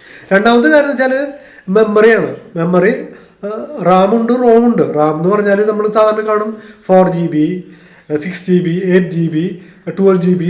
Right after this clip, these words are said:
സിക്സ്റ്റീൻ ജി ബി ഇങ്ങനെ പോകുന്നു ആ മെമ്മറികൾ. താൽക്കാലിക, ഏഹ്, മെമ്മറിയാണ് റാം എന്ന് പറയുന്നത്. കുറേയൊക്കെ കാര്യങ്ങൾക്ക് വേഗതേനൊക്കെ നിയന്ത്രിക്കാനായിട്ട് സാധിക്കുന്നതാണ്. അതുപോലെ തന്നെ റോം ഉണ്ട്, അതായത്, ഏഹ്, നമ്മുടെ എല്ലാ ഫയലുകളൊക്കെ വെക്കുന്നത്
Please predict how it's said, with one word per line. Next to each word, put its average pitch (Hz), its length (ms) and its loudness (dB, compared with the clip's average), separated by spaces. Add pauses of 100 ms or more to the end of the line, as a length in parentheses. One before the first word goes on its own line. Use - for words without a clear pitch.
സിക്സ്റ്റീൻ 196 340 -4
ജി 185 140 0
ബി 208 120 -6
ഇങ്ങനെ 233 220 -2
പോകുന്നു 262 300 -4 (640)
ആ 165 120 -4
മെമ്മറികൾ. 139 380 -2 (400)
താൽക്കാലിക, 185 460 2 (540)
ഏഹ്, 214 300 -6 (100)
മെമ്മറിയാണ് 196 500 2 (180)
റാം 151 180 2
എന്ന് 147 160 -2
പറയുന്നത്. 120 360 -8 (440)
കുറേയൊക്കെ 220 420 4
കാര്യങ്ങൾക്ക് 208 440 0
വേഗതേനൊക്കെ 202 580 0
നിയന്ത്രിക്കാനായിട്ട് 180 680 -4
സാധിക്കുന്നതാണ്. 156 560 -6 (720)
അതുപോലെ 233 300 2
തന്നെ 254 240 2
റോം 240 260 6
ഉണ്ട്, 220 140 0 (160)
അതായത്, 190 320 0 (560)
ഏഹ്, 196 180 -8 (100)
നമ്മുടെ 180 300 0 (300)
എല്ലാ 185 260 0
ഫയലുകളൊക്കെ 190 500 0
വെക്കുന്നത് 190 460 -2